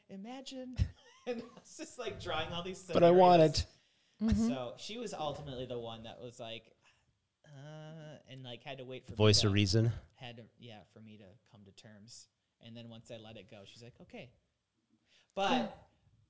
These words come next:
Speaker 1: On the flip side, the positive side for us is, like, the, the urge to look into this house forced us to move the ball and get pre-approved.
Speaker 3: Mm-hmm.
Speaker 1: And now, and that was honestly a big, um,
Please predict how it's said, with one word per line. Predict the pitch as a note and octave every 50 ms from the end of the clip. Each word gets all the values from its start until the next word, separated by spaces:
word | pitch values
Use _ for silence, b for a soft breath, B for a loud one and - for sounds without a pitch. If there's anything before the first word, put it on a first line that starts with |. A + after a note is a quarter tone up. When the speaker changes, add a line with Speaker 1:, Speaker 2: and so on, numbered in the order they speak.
| _ _ - - -
Speaker 1:
On | - G#3 A#3+
the | A#3+ G#3+
flip | - C4+ F#4 -
side, | - - D3 A2+ A2+ A#2 A#2
the | A#2+
positive | - - D3 F3+ G#3+ F3+ E3+ D#3
side | - D#3 B2 A2+ -
for | - A2 G2+
us | D#3+ B3+ B3+ D3+ - - - - _ _
is, | C3+ C3+ B2 C3+
like, | C3 B2+ A#2+ _ _ _ _ _ _ _ _ _ B2
the, | C#3 C3 - _ _ _ _ _ _
the | C3 C3 B2+ A#2+ A#2+ A#2 - _ _ -
urge | D3+ D3+ E3+ F3+ F3 - F3+ E3
to | - C3 - - G#2+ A#2+
look | C#3 C#3 -
into | C#3+ C#3 D3 D#3+
this | D#3+ F#3+ G3 -
house | G3+ F3 F#3 G#3+ A#3 - - - - _ _ _ _ _ - - _
forced | E3+ D#3+ E3+ D#3+ - - -
us | B2+ A#2+ B2+ - - _ -
to | C#3 B2 A#2+ A2+ A2+ - _ _ _ B2 C3
move | C3+ C3+ C3
the | - C3
ball | B2 - B2 A#2 A#2 A#2+ B2+ - _ -
and | C3 B2+ A2+
get | B2 B2 - -
pre-approved. | - C#3+ C3 B2 B2 - - B2 A2+ A2 A2 A#2+ B2 _ - - _ _ _ _ _ G3
Speaker 3:
Mm-hmm. | F3+ D3+ E3 F3
Speaker 1:
And | D3 D3 C#3
now, | C#3 C#3+ C#3+ - -
and | D3 C#3+ C#3+
that | D3 D#3 E3
was | F3+ F#3 D3+ C#3+ - - _
honestly | - B2+ C#3 E3 E3 - - F#3 F#3 E3 -
a | - B2+ A#2+ _ _
big, | C3+ B2+ C3 B2+ B2+ B2 B2 - _ B2
um, | A#2+ A2 G#2 G2 F#2+